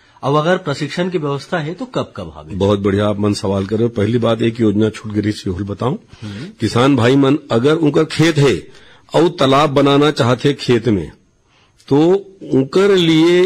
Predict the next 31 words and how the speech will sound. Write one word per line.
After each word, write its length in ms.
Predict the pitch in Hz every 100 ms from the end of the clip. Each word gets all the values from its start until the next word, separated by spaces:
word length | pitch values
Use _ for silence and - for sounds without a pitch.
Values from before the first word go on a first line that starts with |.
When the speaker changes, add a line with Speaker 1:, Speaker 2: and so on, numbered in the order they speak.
| 185
Speaker 2:
एक 340 | 160 175 185 139
हेक्टेयर 420 | 135 - 120 104
ढाई 340 | 98 98 143 175
एकड़ 320 | 139 123 135
में 220 | 127 139 156
सात 400 | - 127 139 139
लाख 280 | 127 131 127
रुपया 340 | 131 135 131
के 120 | 127
यूनिट 340 | 131 123 127 120
कास्ट 340 | 117 113 -
है। 120 | 104 - _ _ - _ -
ढाई 180 | 101 131
एकड़ 240 | 139 135
के 140 | 139 135
लिए 240 | 147 156
सात 380 | 147 117 123 139
लाख 280 | 127 127 117
रुपया 320 | 120 113 120
के 160 | 117 120
है। 80 |
उनमें 640 | 165 - 131 139 160 180 185 - - -
एससी, 440 | 123 131 - 160 180
एसटी 320 | 147 135 - 147
महिला 380 | 123 120 135
ला 140 | 135 135
साठ 420 | - 120 123 117
परसेंट 580 | - 120 110 123 120 120
के 100 | 135
अनुदान 500 | 131 127 131 135 143
है 280 | 156 208